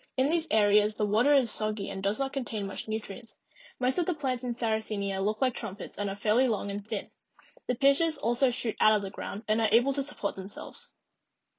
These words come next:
Nepenthes are the group of tropical pitcher plants found in the Old World. This means places like Asia, Europe, Africa, and Australia.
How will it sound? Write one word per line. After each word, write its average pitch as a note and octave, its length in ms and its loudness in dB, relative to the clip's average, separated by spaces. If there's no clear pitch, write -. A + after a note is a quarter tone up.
Nepenthes C#4+ 680 2
are C4 100 6
the B3 80 4
group A#3 260 2
of C4 120 2
tropical C#4 380 -2
pitcher A#3+ 240 -2
plants A3+ 360 -6
found A3 260 2
in G#3+ 100 0
the G3 120 0
Old G3+ 220 2
World. - 300 -4
This C4 200 2
means D4+ 200 0
places B3+ 360 2
like G3+ 240 -2
Asia, B3 460 2
Europe, A3+ 320 2
Africa, A3 380 2
and A3 180 -2
Australia. G3+ 580 -6